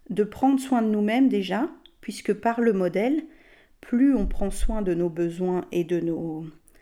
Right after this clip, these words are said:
nos envies, plus l'enfant se rend compte que c'est important dans la vie de prendre soin de nos besoins et de nos envies.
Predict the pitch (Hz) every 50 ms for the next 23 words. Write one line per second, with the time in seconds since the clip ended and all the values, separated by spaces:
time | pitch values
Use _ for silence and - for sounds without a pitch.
0 | _ _ _ - 190 190 185 170 185 185 180 175 185 240 440 - - - _ _
1 | _ _ - _ _ - - 240 240 233 202 202 202 - 277 311 302 - - -
2 | - 202 202 202 202 196 196 - 294 330 349 269 - - - - 196 202 - -
3 | 214 208 208 - 185 185 - - - 247 240 214 185 175 170 180 180 233 254 214
4 | 190 190 - - 190 185 180 - - - - 226 233 220 208 185 185 180 170 180
5 | 180 175 220 240 254 220 202 202 196 196 208 202 202 196 202 -